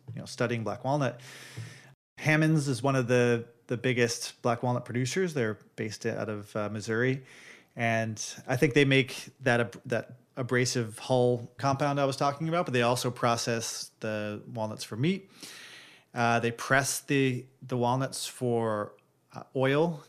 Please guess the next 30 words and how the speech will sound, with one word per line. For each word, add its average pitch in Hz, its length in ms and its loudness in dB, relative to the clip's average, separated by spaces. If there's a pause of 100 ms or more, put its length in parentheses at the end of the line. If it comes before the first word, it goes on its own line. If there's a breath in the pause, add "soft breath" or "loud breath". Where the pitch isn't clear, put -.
There's 113 180 -4
black 120 300 0
walnut 123 340 0
oil. 123 300 -2
But 127 140 0
again, 139 180 2
these 160 180 2
are, 139 140 2
like, 131 180 -4
small 123 320 2
specialty - 460 -8
products. - 440 -10 (200)
And 131 160 0
then 123 480 0 (100)
when 139 180 -2
you 127 80 2
press 135 280 2
the 143 100 0
oil, 208 240 6
you're 139 160 4
also 135 220 2
left 123 260 0
over 117 220 0
with 113 160 -4
the, 107 120 -6 (200)
the 120 80 -8
protein. 123 500 0
So - 100 -12
black 117 280 -2
walnuts, 135 480 0